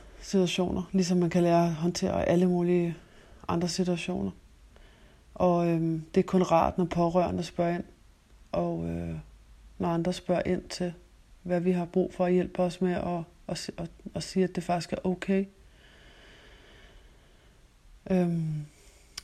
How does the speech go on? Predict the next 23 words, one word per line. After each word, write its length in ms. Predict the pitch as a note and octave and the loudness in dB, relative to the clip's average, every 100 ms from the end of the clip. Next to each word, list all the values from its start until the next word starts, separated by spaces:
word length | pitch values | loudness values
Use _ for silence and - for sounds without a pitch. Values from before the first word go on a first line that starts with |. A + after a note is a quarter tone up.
| - | -20
fordi 340 | - - F#3 F3+ | -8 -2 0 0
det, 400 | - F3 E3 D3+ - - - - - _ _ - _ _ _ _ - - _ _ - _ _ _ - | 2 2 2 0 -8 -20 -20 -20 -20 _ _ -20 _ _ _ _ -20 -20 _ _ -20 _ _ _ -6
det, 220 | F3 D3+ - | -4 -2 -2
vi 60 | |
skal 200 | E3 E3+ | -2 -4
bare 180 | D#3 D#3+ | -4 -4
tale 300 | - G3 G3+ | 2 2 4
noget 140 | G#3+ | 4
mere 160 | G#3+ A3+ | 4 2
om 120 | A3+ | -2
det 100 | A3+ | 0
her. 160 | A3+ A#3 - - _ - _ - - - - | 0 -2 -8 -20 _ -20 _ -20 -20 -20 -6
Vi 60 | G3+ | -4
skal 180 | F#3+ F#3+ | -2 0
simpelthen 320 | F#3+ G3 G3 | 2 2 0
have 60 | |
brudt 300 | F#3+ - G3+ | -2 0 -2
tabuet 480 | G3+ G3 F#3+ G3 G3+ | 0 2 2 2 0
om, 180 | F#3 G3 | -2 -4
at 100 | F#3 | 0
det 60 | F#3+ | 0
er 40 | |
farligt. 540 | F3+ E3 E3 F3 F#3+ | 0 -2 0 -2 -4